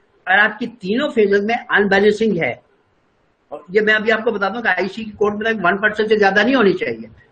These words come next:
Normally two to four percent हम देते हैं, लेकिन कुछ code में वन परसेंट, कुछ code में टू परसेंट, कुछ code में थ्री परसेंट है।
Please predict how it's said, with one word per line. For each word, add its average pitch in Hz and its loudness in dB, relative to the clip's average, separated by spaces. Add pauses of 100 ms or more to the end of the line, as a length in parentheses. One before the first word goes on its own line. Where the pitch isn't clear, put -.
(140)
Normally 247 0
two 247 -2
to 247 -6
four 202 4 (120)
percent 202 -2
हम 196 -2
देते 175 -2
हैं, 175 -4 (300)
लेकिन 214 -2 (1300)
कुछ 240 -2
code 202 4
में 202 2
वन 185 2
परसेंट, 208 -4
कुछ 185 -2
code 190 -4
में 196 -2
टू 202 -6
परसेंट, 202 -6
कुछ 185 -6
code 190 -6
में 240 -14
थ्री 214 -6
परसेंट 151 -8
है। 107 -20